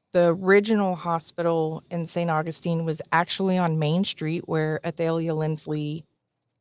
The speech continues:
Athalia Ponzel Lindsley was murdered, which was a previous episode that we did. So I don't know.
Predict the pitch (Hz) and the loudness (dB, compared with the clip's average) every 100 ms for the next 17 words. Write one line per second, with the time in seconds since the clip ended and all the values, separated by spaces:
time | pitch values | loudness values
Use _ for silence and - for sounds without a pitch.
0 | _ 160 - 165 165 165 160 - 165 156 | _ -18 -6 -2 0 0 -2 -6 -6 -4
1 | 156 151 170 185 - 160 151 156 _ _ | -4 -4 -4 -4 -8 -16 -16 -20 _ _
2 | 170 160 165 139 147 156 170 151 160 151 | -4 0 2 4 4 2 0 -2 -4 -6
3 | - 156 160 147 - 143 143 - 139 143 | -6 -10 -6 -4 -2 -2 -2 0 -2 -2
4 | 147 - 151 123 - 151 147 131 143 151 | -4 -4 -6 -6 -8 0 2 4 0 -4
5 | _ _ _ _ _ _ _ - 170 170 | _ _ _ _ _ _ _ 4 4 4
6 | - 185 190 196 208 180 175 170 165 160 | 4 8 8 6 2 2 4 6 6 6
7 | 160 170 | 4 2